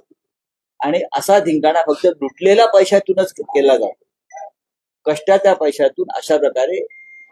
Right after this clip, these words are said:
प्रत्येक ठिकाणी, सार्वजनिक ठिकाणी, धार्मिक ठिकाणी,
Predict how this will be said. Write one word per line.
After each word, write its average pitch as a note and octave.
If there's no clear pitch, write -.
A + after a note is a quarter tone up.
प्रत्येक D3+
ठिकाणी, C#3+
सार्वजनिक D#3
ठिकाणी, A#2+
धार्मिक C#3+
ठिकाणी, C3+